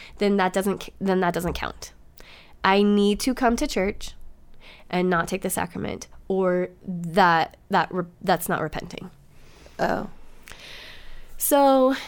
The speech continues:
Speaker 1: I do it. Okay. My boyfriend comes home from a mission. We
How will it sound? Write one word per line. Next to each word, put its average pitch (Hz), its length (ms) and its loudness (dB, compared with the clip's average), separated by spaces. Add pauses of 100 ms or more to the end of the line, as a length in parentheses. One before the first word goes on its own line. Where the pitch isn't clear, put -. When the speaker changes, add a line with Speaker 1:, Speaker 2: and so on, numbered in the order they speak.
(360)
Speaker 1:
I 262 60 6
do 220 180 6
it. - 120 -2 (800)
Okay. 190 360 -2 (200)
My 214 500 4
boyfriend 214 320 0
comes 208 180 0
home 180 140 -2
from 175 120 -2
a 175 60 0
mission. 294 840 2 (140)
We 185 840 0